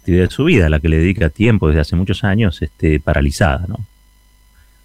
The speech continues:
Uno entiende la ofuscación, el enojo,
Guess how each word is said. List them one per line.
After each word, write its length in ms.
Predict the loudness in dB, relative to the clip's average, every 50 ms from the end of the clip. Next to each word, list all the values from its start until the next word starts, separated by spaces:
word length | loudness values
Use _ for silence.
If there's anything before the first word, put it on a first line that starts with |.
| _ _ _
Uno 140 | 0 2
entiende 460 | 2 4 4 4 4 4 4 4 2 2
la 240 | 2 2 0 0 0
ofuscación, 880 | -2 -4 -4 -4 -8 -4 -2 -4 -4 -4 -2 0 2 4 4 4 4 4
el 140 | 4 4 4
enojo, 640 | 4 4 4 4 2 2 0 -2 -2 -2 -2 -2